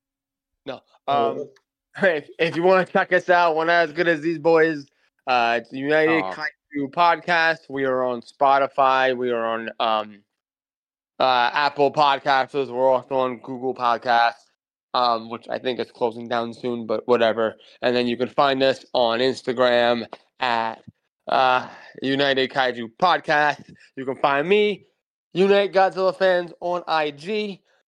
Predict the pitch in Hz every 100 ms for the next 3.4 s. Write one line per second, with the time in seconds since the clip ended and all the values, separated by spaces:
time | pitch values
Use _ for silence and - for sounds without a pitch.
0 | _ 139 131 123 123 139 180 180 175 185
1 | 151 156 151 147 139 - 151 143 143 131
2 | 127 107 110 117 117 120 - 127 135 135
3 | 123 120 117